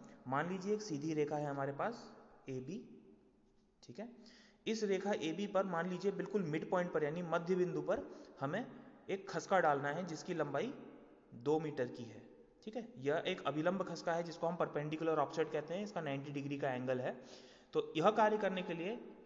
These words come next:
रेंजिंग rod को, रेंजिंग rod के ऊपरी सिरे पर खुली गुनिया को रख करके इस बिंदु पर रेंजिंग रॉड को दबाया जाएगा एवं गुनिया की सहायता से सी की दिशा में यानी सी बिंदु की दिशा में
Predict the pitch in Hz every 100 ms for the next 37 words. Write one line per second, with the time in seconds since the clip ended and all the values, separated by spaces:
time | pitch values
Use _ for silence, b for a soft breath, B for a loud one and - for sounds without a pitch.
0 | - 135 165 202 208 190 185 - 220 262
1 | - - - - - - 123 143 208 220
2 | 208 196 202 - - 208 196 170 156 156
3 | 208 247 - - - B B B B _
4 | _ - 202 214 202 190 180 180 156 -
5 | 147 147 196 196 175 175 160 156 165 156
6 | 147 147 139 131 143 127 123 127 131 143
7 | 147 220 - - - 135 147 240 - B
8 | B B B B - 127 165 202 226 220
9 | 202 165 156 190 180 202 220 - - -
10 | - - - _ _ _ _ _ _ _
11 | _ _ _ _ _ - - 214 226 226
12 | 185 165 135 117 110 127 139 - 226 220
13 | 208 208 190 156 170 143 185